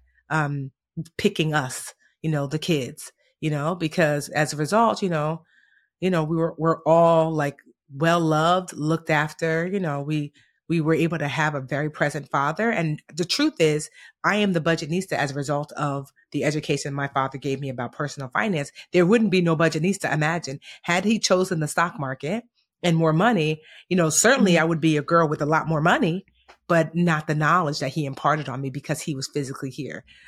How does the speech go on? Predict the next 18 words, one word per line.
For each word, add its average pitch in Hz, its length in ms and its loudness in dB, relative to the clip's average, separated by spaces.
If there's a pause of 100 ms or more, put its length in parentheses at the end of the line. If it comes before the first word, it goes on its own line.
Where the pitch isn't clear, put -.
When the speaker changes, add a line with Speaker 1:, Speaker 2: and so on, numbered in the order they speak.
Speaker 1:
So 151 380 2
that's 220 240 0
what 175 80 0
I 156 80 2
just 151 200 -4
say 147 140 0
is 143 80 4
Speaker 2:
Mm. 202 40 2
Speaker 1:
that 196 180 -4
choose 220 260 0
from 151 160 0
that 160 220 0
place 240 340 -2
and 180 160 -2
then 160 80 0
align 156 460 0
your 147 100 -2 (140)
job 156 400 0